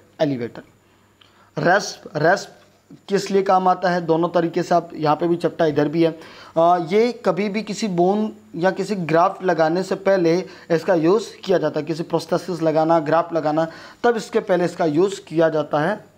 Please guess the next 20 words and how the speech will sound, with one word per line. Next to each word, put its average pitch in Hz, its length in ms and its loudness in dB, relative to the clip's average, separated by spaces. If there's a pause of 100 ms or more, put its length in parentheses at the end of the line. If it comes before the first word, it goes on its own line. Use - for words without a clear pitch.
(240)
है 170 180 -2
आपका 160 360 0
नाम 156 360 2
रेस्प, 156 400 -2 (640)
है 147 60 -6
ना? 143 100 -6 (280)
आपको 160 280 0
एग्जाम 185 300 2
में 220 140 -2
क्या 220 120 2
पूछा 208 340 -2
जाता 180 280 0
है 220 60 -2
कि 233 120 -6
भाई, 226 260 -2 (340)
अ, 196 180 4
चित्र 196 360 -6
जानो 202 200 2
प्रतियोगिता 190 600 0
में 170 200 0